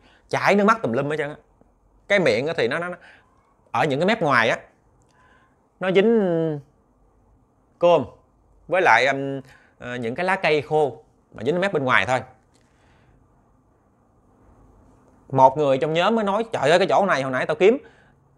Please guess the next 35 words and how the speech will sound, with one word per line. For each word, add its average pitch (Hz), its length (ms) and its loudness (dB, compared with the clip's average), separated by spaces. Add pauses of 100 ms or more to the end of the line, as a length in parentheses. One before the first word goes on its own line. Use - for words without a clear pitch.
(240)
tao 170 80 0
banh 185 220 2
ra 190 120 4
cái, 202 180 2
cái 190 340 0
luôn 190 120 4
mà 156 60 -4
sao 170 100 -4
tao 190 100 0
không 196 80 -4
thấy, 226 220 2
mà 180 80 -6
sao 165 100 -4
bây 170 80 -4
giờ 151 80 0
mày 135 100 -4
thấy?" 190 240 2 (640)
"Tự 123 160 4
dưng 180 280 2
tôi 190 80 2
đi 190 100 2
tới 202 100 0
đây 190 180 4
cái 196 120 -2
tôi 196 120 -2
thấy, 208 260 -2
ờ, 147 320 -4
tôi 160 100 -2
muốn 202 200 0
lại 127 220 4
cái 175 100 -2
lùm 120 180 0
này 120 80 -8
tôi 127 100 -8
kiếm." 190 260 2